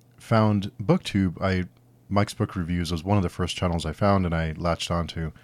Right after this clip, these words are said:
And that's when he started his Malazan group read, and I jumped onto that. And I tried to read Gardens of the Moon, and it was, I was very lost. I had no idea what was happening, and I thought, "This is just a few levels above where I am right now with fantasy, that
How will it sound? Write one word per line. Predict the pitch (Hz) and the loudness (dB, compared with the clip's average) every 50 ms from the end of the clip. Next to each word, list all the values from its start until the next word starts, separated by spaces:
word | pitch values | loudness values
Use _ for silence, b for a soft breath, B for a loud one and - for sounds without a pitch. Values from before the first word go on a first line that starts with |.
| B B B B B B B B - | B B B B B B B B -2
And | 95 98 | 0 0
that's | 101 98 - | 0 0 0
when | - 95 92 | -2 2 2
he | 113 | 2
started | 110 - - 98 92 87 87 | 2 2 0 0 0 0 -2
his | 78 92 90 80 | -2 -4 -4 -2
Malazan | 78 87 85 85 85 85 85 82 80 82 82 80 82 82 - | -2 -2 -2 0 0 0 -2 -2 -2 -4 -4 -6 -8 -6 -2
group | - 185 196 - - | -2 0 0 0 0
read, | 90 82 82 | -2 0 0
and | 80 82 | 0 0
I | 82 | -2
jumped | 80 85 95 87 82 98 | 0 0 -2 0 0 0
onto | 95 95 - - | 0 0 0 -2
that. | 78 78 76 - - _ _ B B B B B B B B B B B B B | -4 -6 -6 -8 -12 _ _ B B B B B B B B B B B B B
And | - 92 92 | 0 0 0
I | 90 | 0
tried | - - 104 101 - | 2 2 0 0 2
to | - 98 | 0 0
read | 95 95 95 90 - | 0 0 0 0 2
Gardens | 95 92 92 87 90 85 | 2 2 2 2 0 -2
of | 82 82 | -4 -2
the | |
Moon, | 80 95 101 104 104 101 101 98 98 101 - - | 0 0 2 2 4 4 2 2 0 -2 -4 -6
and | - 92 | -4 -2
it | 95 98 | -2 -2
was, | - 92 90 85 78 78 - - - - | -2 -4 -4 -4 -6 -6 -8 -8 -6 -6
I | 98 | -4
was | 90 87 80 76 | -4 -4 -6 -6
very | 80 80 78 90 90 90 85 | -8 -6 -2 0 0 2 0
lost. | 82 80 78 76 76 - - - - | 0 0 -2 -2 -4 -6 -8 -8 -6
I | 87 87 | -4 -4
had | 82 87 85 85 | -4 -4 -4 -2
no | 92 95 104 | 0 2 2
idea | 104 101 101 104 107 | 4 4 4 4 4
what | 101 101 | 2 0
was | 98 87 | -2 0
happening, | 92 92 90 90 - 87 90 90 87 85 - b b b b b b b b b b b b b | 2 2 2 2 2 0 0 0 0 -2 -4 b b b b b b b b b b b b b
and | 90 87 | -2 0
I | 90 98 | 0 0
thought, | - - 95 92 92 95 | 2 2 2 2 2 0
"This | 98 - - | -4 -4 -4
is | 104 87 | -6 -4
just | - - 98 95 92 - - - - - - _ _ _ _ _ _ _ _ | -2 0 0 0 0 -2 -6 -8 -10 -12 -14 _ _ _ _ _ _ _ _
a | - | -6
few | - - 170 170 | -4 0 0 2
levels | 165 156 151 143 143 120 | 4 4 4 4 2 2
above | 107 85 98 95 95 87 | 0 0 0 0 0 0
where | 87 90 92 90 | 0 0 2 2
I | 90 90 87 | 2 2 2
am | 87 90 90 90 | 0 0 0 0
right | 90 87 87 | 0 -2 -2
now | 87 87 82 | -4 -4 -6
with | 80 - | -6 -10
fantasy, | - - 98 92 92 87 80 - - 85 78 80 | -6 -2 0 0 2 0 -2 -6 -8 -8 -10 -6
that | - 82 78 80 | -6 -6 -6 -6